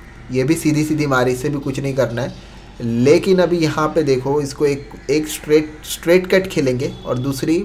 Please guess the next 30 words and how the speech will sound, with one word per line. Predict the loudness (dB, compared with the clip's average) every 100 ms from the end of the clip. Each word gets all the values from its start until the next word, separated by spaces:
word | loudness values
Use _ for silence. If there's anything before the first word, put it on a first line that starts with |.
| -2
pocket | -4 -4
के | -4 2
करीब | 6 8 8
लाएंगे, | 6 4 -2 -6 -4
नज़दीक | 0 4 4 6
लाएंगे | 4 4 2 -4 -14 -20 -12 0
और | 2
उसको | 2 4 4
easy | 6 4
करेंगे। | 4 2 2 -2
तो | -4
इस | -2
तरह | 0 2
से | 0 -2
हम | -4 2
लोग | 4 4 -2
खेल | 0 0
सकते | 2 -2 0
हैं | 0 4
game, | 2 0 -8 -18 -20 -20 -20 -20 -20 -4 -2
एक | 0
coin | 2 2
मारते | 4 2 4 2
हुए | 0
दूसरी | -2 -4
coin | -2 0 0
easy | -2
करना | 0 0 0 0
है। | 2
और | 2 0 0 0 0